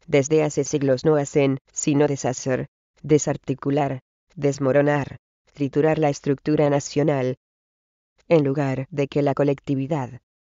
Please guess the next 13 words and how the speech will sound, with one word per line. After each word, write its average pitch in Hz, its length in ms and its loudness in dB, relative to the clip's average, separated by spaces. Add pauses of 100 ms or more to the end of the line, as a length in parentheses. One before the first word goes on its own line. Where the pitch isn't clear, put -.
(120)
aspirando 135 600 0
hacia 139 240 -2
los 139 180 0
ejemplares, 131 800 -2 (340)
mejorase 147 600 2
en 135 60 0
cada 147 360 0
generación 147 840 0
el 156 180 2
tipo 151 360 -2
de 147 120 4
hombre 139 300 0
español, 135 560 -2